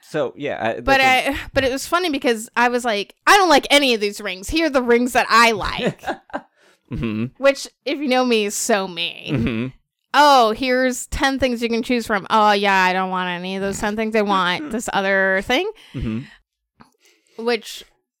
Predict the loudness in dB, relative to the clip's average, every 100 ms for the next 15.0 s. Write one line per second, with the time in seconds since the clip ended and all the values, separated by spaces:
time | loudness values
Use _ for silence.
0 | _ _ _ -4 -4 -6 _ _ -4 -2
1 | -2 -4 -8 -12 _ _ -10 -6 0 0
2 | 0 -4 -4 -6 -6 -6 -4 -4 -4 -4
3 | -4 -4 -4 -6 -8 -4 -2 -2 -4 -4
4 | -4 -4 _ -16 -12 -12 -14 -18 -12 -6
5 | -2 -2 -2 -6 -12 _ -10 -4 -4 -4
6 | -6 -6 -4 0 2 2 0 -12 _ -6
7 | -6 -8 _ -4 0 0 -2 -12 _ -4
8 | 0 2 2 0 0 -2 0 -4 -6 -12
9 | -16 _ -2 0 0 -4 -6 -2 -2 -2
10 | -2 -2 0 0 0 -2 -4 -4 -4 -6
11 | -4 0 2 0 -2 -4 -4 -2 -4 -4
12 | 0 4 4 2 -4 -2 -2 -4 -8 -10
13 | 0 4 4 4 2 -2 -4 -4 -4 -4
14 | -4 -2 0 0 -2 -6 -10 -10 -10 -10